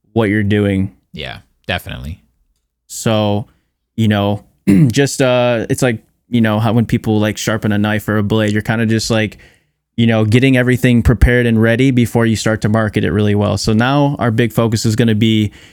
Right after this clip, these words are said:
Speaker 1: reaching out to, you know, people that we normally wouldn't, 'cause we're comfortable, we're confident, and then marketing our,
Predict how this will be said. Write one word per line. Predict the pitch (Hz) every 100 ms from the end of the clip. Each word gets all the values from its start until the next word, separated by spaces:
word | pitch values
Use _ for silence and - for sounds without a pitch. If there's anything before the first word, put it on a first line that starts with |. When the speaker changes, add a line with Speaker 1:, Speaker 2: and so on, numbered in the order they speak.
| _
Speaker 1:
reaching | 113 123 - 117
out | 120 127 -
to, | 117 104 101 - _ _
you | 113 110
know, | 107 104 104
people | - 120 110
that | 107 104
we | 110
normally | 107 113 110 104
wouldn't, | 104 104 104 98
'cause | - 107
we're | 104
comfortable, | 98 120 131 131 117 117
we're | 110 101
confident, | - 110 107 110 107 110 -
and | 110
then | 107 104 104
marketing | 110 107 107 104
our, | 104 101 101